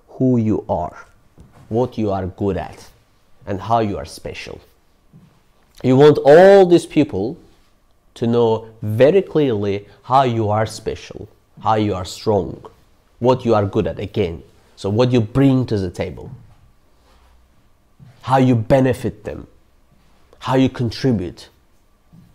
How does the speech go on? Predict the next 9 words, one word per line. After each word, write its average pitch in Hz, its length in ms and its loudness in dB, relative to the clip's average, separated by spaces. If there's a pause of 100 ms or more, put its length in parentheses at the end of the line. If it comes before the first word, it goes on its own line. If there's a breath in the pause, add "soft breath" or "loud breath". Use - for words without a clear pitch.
(880)
So 107 80 -6
this 165 180 4
is 175 140 2
something 156 420 2
you 123 80 0
should 117 220 -4
really 113 320 2
think 98 260 -6
about. - 380 -10